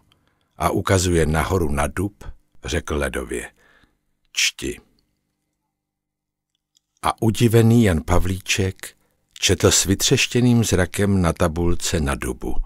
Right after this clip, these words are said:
„Pod tímto dubem odpočíval Žižka, když táhl na Přibyslav.“ Jana Pavlíčka museli zachytit –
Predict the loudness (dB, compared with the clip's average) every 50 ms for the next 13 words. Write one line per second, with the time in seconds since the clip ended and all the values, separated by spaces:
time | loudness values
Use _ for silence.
0 | -2 -14 -18 _ _ _ _ _ _ _ _ _ _ _ _ _ _ _ _ _
1 | -2 -2 -2 -2 -2 -4 0 2 2 2 2 2 2 2 2 4 2 0 2 2
2 | 0 0 2 0 -2 -4 -6 _ -6 -6 -6 -6 -4 -2 2 4 4 4 4 2
3 | 0 0 0 -2 -2 -2 -4 -4 -4 -2 -2 -4 -6 -6 -6 -6 -6 -6 -8 _
4 | _ _ _ _ _ _ _ _ _ -8 -4 -2 0 0 -2 0 2 2 2 2
5 | 2 0 -2 -2 -2 -2 -2 0 0 0 0 0 -2 -4 -4 -2 -2 -4 -4 -6
6 | -10 -14 -16 -20 _ -20 _ _ _ _ _ _ _ _ _ _ _ _ _ _
7 | _ _ _ _ _ _ _ _ _ _ _ _ _ -10 -6 -4 -4 -4 -2 -2
8 | -2 -2 0 -2 -2 -4 -4 -4 -2 -4 -4 -2 -4 -4 -4 -4 -4 -6 -6 -6
9 | -8 -6 -8 -10 -8 -8 -10 -10 -6